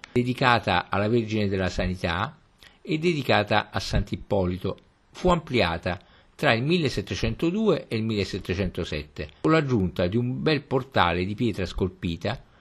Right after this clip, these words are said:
datato millesettecentonove. Ancora la chiesetta di San Michele, risalente al millesettecento ed ubicata in contrada Serra. È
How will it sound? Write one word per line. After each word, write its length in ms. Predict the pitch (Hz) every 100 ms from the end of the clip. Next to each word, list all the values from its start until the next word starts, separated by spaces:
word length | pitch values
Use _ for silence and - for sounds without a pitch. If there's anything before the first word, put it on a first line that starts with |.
| _ _
datato 680 | 147 170 107 87 107 95 -
millesettecentonove. 1600 | - 107 107 95 - 90 101 - 90 - 92 - 95 80 80 82 - _ _ _
Ancora 720 | 113 120 113 104 110 156 - -
la 140 | 101
chiesetta 440 | - 107 107 - 104
di 100 | 95
San 180 | 104
Michele, 520 | 113 120 175 117 82 -
risalente 640 | 98 90 101 107 104 104 98
al 160 | 92 92
millesettecento 1120 | 98 95 90 90 - 110 107 104 101 131 -
ed 160 | 104 104
ubicata 500 | 92 95 110 107 107
in 80 |
contrada 460 | - 101 107 107 110
Serra. 480 | - 147 87 82 - _ _ _ - _ _ _ _ _
È 240 | 131 131